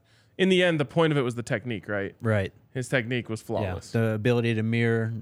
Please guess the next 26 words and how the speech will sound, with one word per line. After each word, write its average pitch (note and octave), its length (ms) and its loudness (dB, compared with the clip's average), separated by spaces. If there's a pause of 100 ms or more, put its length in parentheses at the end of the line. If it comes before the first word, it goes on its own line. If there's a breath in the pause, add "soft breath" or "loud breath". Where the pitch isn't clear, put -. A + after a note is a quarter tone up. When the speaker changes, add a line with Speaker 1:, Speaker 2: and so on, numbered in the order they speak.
(160)
Speaker 2:
get B2 140 2
in B2 100 0
front B2 260 0
Speaker 1:
Yes. B2 60 0
Speaker 2:
of A2+ 40 0
the A#2+ 100 0
receiver A2+ 540 -2
and A2 260 -4
Speaker 1:
Yeah. - 80 -16
Speaker 2:
play A#2 200 0
the A2+ 100 -2
ball. A2 500 0
Yeah. F#2 320 -8
Speaker 1:
Well, D3+ 100 0
dude, D#3 220 4
and C#3 100 0
those C3+ 140 2
Speaker 2:
Pristine. C3+ 160 2
Speaker 1:
long E3+ 240 4
arms, C3+ 380 0
which B2 180 -4
give B2+ 160 -2
him B2 160 -4
such B2+ 220 -6
an C#3 100 -6
insane B2 480 -4